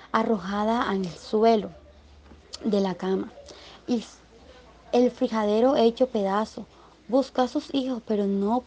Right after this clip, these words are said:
pudo encontrarlo por ninguna parte. Los llamaba a todos por su nombre, pero nadie respondía hasta que, al acercarse donde estaba el más pequeño,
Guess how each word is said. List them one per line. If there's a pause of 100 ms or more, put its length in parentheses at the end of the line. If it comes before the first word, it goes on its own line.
(120)
pudo
encontrarlo
por
ninguna
parte. (840)
Los
llamaba
a
todos
por
su
nombre,
pero
nadie
respondía
hasta
que,
al
acercarse
donde
estaba
el
más
pequeño,